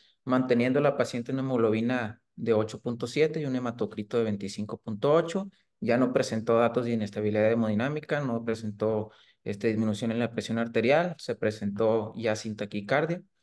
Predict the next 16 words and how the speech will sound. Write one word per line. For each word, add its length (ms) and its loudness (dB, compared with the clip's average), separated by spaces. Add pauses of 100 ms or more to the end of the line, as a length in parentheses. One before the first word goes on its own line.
(720)
Se 160 0
inició 340 6
vía 140 8
oral 240 8
a 60 8
base 260 6
de 60 2
líquidos 340 -2
claros 340 0
a 40 -4
las 140 2
doce 220 2
horas 260 2
con 120 -2
adecuada 400 0
tolerancia, 560 0